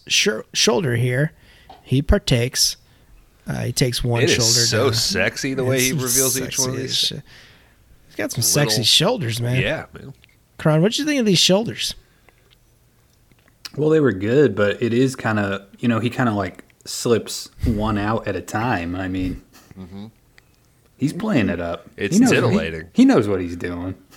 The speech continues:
Speaker 1: He, he knows he's got some shoulder game there. He's like,
Speaker 3: Mm-hmm.
Speaker 1: "Yeah." That's probably, they probably shot him in, like, the chest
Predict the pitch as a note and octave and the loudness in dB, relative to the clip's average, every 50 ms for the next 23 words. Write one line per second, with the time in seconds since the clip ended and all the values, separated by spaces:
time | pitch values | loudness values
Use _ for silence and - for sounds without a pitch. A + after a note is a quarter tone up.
0 | - _ - D#3+ C#3+ E3 C#4 A4 - - G3+ - - F4 D#4 B3 - G#3 F3 D3 | -20 _ -12 -10 -8 -8 -8 -6 -2 -2 -2 0 0 -2 0 0 2 0 0 0
1 | D3 D3 B2 B2 - - B2 A#2 A2+ - - - B2 A#2+ A#2+ A2 G#2+ G#2+ - G#2 | 2 2 2 0 0 -2 0 0 2 2 2 2 0 -2 -4 -6 -6 -6 -6 -4
2 | G#2+ G#2+ G#2 G#2 G#2+ G#2+ G#2+ A2 G#2+ - - - - - - B2 A#2 G#2+ D3+ F#3+ | -4 -2 -2 -2 -2 0 0 0 -2 -2 -4 -6 -4 -2 -2 -2 -2 -2 -2 -4
3 | C3 B2 - - C3+ A#2+ - - - _ _ _ - - - - - - - - | -4 -6 -6 -8 -12 -12 -12 -16 -20 _ _ _ -20 -20 -20 -20 -20 -20 -20 -20
4 | - - - - - - - G3 E3+ - - D#3 C3 A#2+ A#2 A#2+ B2+ B2+ D3+ D3 | -20 -20 -20 -20 -20 -16 -14 -12 -10 -6 -4 -2 0 0 0 -2 -2 -4 -4 0
5 | D3 D3+ D3 - - A#3 C4+ B3+ E3 C#3 - D#3+ D3+ C#3 C#3 C3 B2 B2+ B2+ B2 | 0 0 2 4 4 4 4 4 4 4 2 2 2 0 0 -2 -2 -2 -2 -2
6 | B2+ B2 A#2 A2+ A2+ - - A#2+ G#2+ - - C#3 C3+ B2+ A#2+ A2 - - - - | -2 -2 -2 -4 -4 -6 -8 -4 -2 0 2 2 2 2 0 0 -2 -2 -2 -4